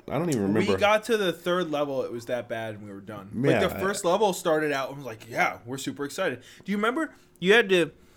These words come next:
Speaker 2: like, the second level, there was, like, a C one thirty that crashed, and you were fighting in the desert, and there was, like, a sandstorm, and you were getting attacked from, like, all
Speaker 1: Oh,
Speaker 2: sides.
Speaker 1: yeah,
Speaker 2: And
Speaker 1: yeah.
Speaker 2: do you remember that?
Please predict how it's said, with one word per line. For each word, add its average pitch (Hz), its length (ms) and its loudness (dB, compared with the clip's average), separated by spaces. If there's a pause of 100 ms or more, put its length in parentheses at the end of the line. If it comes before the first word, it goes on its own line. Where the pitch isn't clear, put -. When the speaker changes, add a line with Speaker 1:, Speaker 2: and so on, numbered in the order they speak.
(220)
Speaker 2:
like, 165 200 10
the 156 100 2
second 190 360 4
level, 180 400 2
there 151 100 0
was, 147 120 0
like, 151 120 -2
a 131 40 -4
C 185 200 0
one 175 180 2
thirty 156 240 2
that 165 140 -2
crashed, 160 400 -2
and 143 60 -6
you 127 60 -2
were 117 40 -4
fighting 151 280 0
in 156 60 -4
the 135 100 -2
desert, 127 340 0
and 131 80 -8
there 131 80 -6
was, 127 80 -6
like, 120 100 -8
a 110 60 -14
sandstorm, 139 600 -2
and 139 60 -2
you 127 80 2
were 131 60 2
getting 127 140 -2
attacked 123 340 0
from, 147 140 -8
like, 127 100 -2
all 92 280 8
Speaker 1:
Oh, 92 60 6
Speaker 2:
sides. 87 360 2
Speaker 1:
yeah, 76 60 -4
Speaker 2:
And 78 80 -6
Speaker 1:
yeah. 80 200 -4
Speaker 2:
do 139 60 0
you 135 100 0
remember 139 300 4
that? 175 260 4